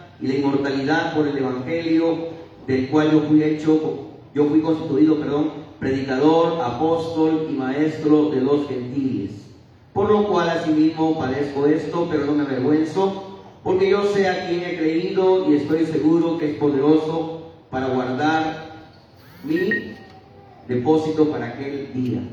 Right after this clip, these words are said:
Retén la forma de las sanas palabras que de mí oíste en la fe y el amor que es en Cristo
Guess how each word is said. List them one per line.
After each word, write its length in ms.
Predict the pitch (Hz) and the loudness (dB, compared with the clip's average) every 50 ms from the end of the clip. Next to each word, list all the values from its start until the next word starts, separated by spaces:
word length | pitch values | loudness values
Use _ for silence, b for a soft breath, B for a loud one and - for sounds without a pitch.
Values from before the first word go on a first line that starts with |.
| - - - - - - - | -14 -16 -18 -20 -20 -10 -2
Retén 340 | 143 151 147 - 202 220 214 | 0 0 2 2 2 0 0
la 120 | 208 196 | 0 -2
forma 340 | 196 196 185 190 196 190 185 | -2 0 0 0 0 0 -2
de 100 | 180 165 | -4 -4
las 180 | 156 147 147 - | -4 -4 -4 -4
sanas 320 | 180 175 170 170 165 156 151 | -6 -6 -6 -6 -6 -6 -6
palabras 640 | 151 143 147 165 170 170 175 175 170 170 156 - - | -4 -2 -2 -2 -2 -2 -4 -4 -6 -6 -8 -8 -6
que 80 | 156 143 | -6 -4
de 140 | 135 131 | -4 -4
mí 240 | 131 151 160 165 175 147 | -2 0 0 0 0 -2
oíste 580 | 143 135 143 156 170 190 - - - 202 202 208 208 - - - - - - - - - - - - - - - - - - - - - | -2 0 2 2 2 0 -2 -6 -6 -6 -6 -6 -6 -8 -10 -14 -16 -18 -20 -20 -20 -20 -20 -20 -20 -20 -20 -20 -20 -20 -20 -20 -18 -10
en 180 | - 143 151 151 | -4 0 0 0
la 120 | 147 156 | 0 0
fe 500 | 151 160 156 156 165 175 185 190 185 175 160 | 0 0 2 0 2 2 -2 -2 -2 0 0
y 60 | 156 | 0
el 100 | 143 131 | 0 -2
amor 500 | 123 123 131 147 160 170 175 175 170 - 147 | -4 -4 0 2 2 2 2 0 -2 -2 -4
que 320 | 139 143 147 156 160 170 | -2 0 0 0 0 -2
es 180 | 165 - - - | -4 -6 -6 -6
en 140 | 131 135 135 - | -6 -6 -6 -4
Cristo 380 | 151 151 156 151 - - 143 | 0 2 2 0 0 -4 -10